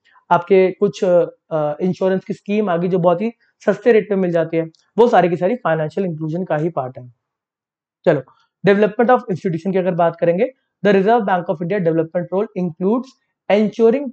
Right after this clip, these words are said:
credit to productive sectors of the economy। जब भी आप देखेंगे, अ, क्या कहते हैं कि कोई पर्टिकुलर सेक्टर सही काम नहीं कर रहा, सही से फंक्शन नहीं कर रहा, तो जो हमारी, अ, Reserve Bank of India वो कहती है कि इस सेक्टर की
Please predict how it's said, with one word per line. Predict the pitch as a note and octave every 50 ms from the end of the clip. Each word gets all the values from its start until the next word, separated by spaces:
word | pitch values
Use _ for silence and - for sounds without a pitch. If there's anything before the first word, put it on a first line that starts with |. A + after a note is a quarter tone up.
| - -
credit | F3+ F3+ F#3 F#3+ F#3 -
to | C4+ D#4+ - - _ _ _ -
productive | E3 E3 E3+ E3 E3 - F#3+ D#3+ -
sectors | D#3+ C#3+ D3 - D3+ C#3+ C3+ - _ _ _ _ _ _ _ _ F#3+
of | F#3+ E3 D#3+
the | A#3 A#3+
economy। | G#3+ E3+ - D#3+ D3+ D3 D3+ D3+ D3 D3 _ _ -
जब | E3 G3 F#3+
भी | A#3 G#3 A#3+ B3
आप | - F3+ F3+ F3
देखेंगे, | E3 D3+ D3+ - - D#3 D#3+ D3+ D#3+ E3 E3 - _ _ _ _ _ _ _ -
अ, | D#3+ D#3 D#3 D#3 D#3 D3+
क्या | C#3+ - D#3+
कहते | D#3+ E3 D#3 D#3+ - E3+
हैं | E3+ E3 D#3+
कि | - G3
कोई | F3+ - G#3+ A#3
पर्टिकुलर | G#3+ G#3+ G3+ F#3+ F3 G3+ F#3+ G#3+ G#3+
सेक्टर | G3 - - D#3+ - - G3
सही | F#3+ - F3+ F3+ G3+ G3
काम | - E3+ F3 F#3
नहीं | F3+ E3 E3 E3+
कर | E3 F3 E3
रहा, | E3+
सही | E3+ - F3 F3
से | D#3+ G3+
फंक्शन | F#3 - E3 D#3+ D#3 - G3 F#3+
नहीं | F#3 D#3
कर | - D#3
रहा, | D#3+ F#3+ - - _ _ _ _ _ _
तो | A#3 A#3
जो | G#3 C4 B3+
हमारी, | A#3+ A3 G#3+ G#3 A#3 A#3 - _ _ _ F#3
अ, |
Reserve | F3 E3 D#3+ E3 D#3+ F#3 G3 F#3
Bank | F3 F3 E3 D#3+ E3
of | F3+ - E3+
India | D#3+ E3 F#3+
वो | G#3 A3
कहती | G3 - E3 D#3 D3 F3
है | G3+ - - _ _ _ _
कि | A#3+
इस | B3 - C4 C#4+ C4+ -
सेक्टर | G#3 F#3 - - G3+ F#3+
की | F3 G3 A3+ -